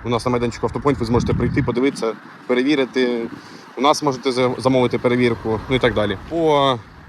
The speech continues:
Карфаксу вона в досить непоганому стані, міняний капот, міняний крила, да, в принципі, і все, нічого кримінального.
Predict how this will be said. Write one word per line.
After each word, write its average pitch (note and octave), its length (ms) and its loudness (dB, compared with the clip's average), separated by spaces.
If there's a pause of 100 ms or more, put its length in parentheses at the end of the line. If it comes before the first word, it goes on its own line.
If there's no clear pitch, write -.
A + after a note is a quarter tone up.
(380)
Карфаксу C#3+ 420 2
вона B2+ 180 4
в A#2+ 40 4
досить A#2+ 280 0
непоганому D3+ 440 0
стані, D3 360 2 (240)
міняний B2+ 320 4
капот, D3 300 0
міняний B2+ 340 0
крила, D3+ 360 2 (400)
да, - 80 2
в - 20 0
принципі, C#3 360 -4
і - 20 0
все, A2 200 -2
нічого B2 260 -4
кримінального. G#2+ 520 -4